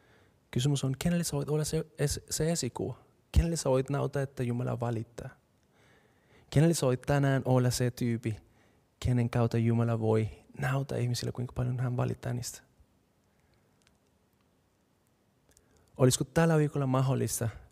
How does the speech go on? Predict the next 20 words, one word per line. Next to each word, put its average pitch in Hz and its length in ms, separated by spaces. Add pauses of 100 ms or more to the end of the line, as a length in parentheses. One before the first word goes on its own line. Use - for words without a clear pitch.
jotenkin 123 540 (600)
laittaa 120 480 (840)
eteenpäin? - 640 (300)
Olisiko 127 220
tällä 147 320
viikolla 120 300
olla 113 160
mahdollista, 120 520
että - 320 (480)
jollain 151 300
pienellä 165 460
tavalla 120 440 (200)
sä - 100
voisit 120 440
näyttää 135 460
maailmalle, 123 480
että - 200
sä - 160
valitat 127 460
niistä? - 240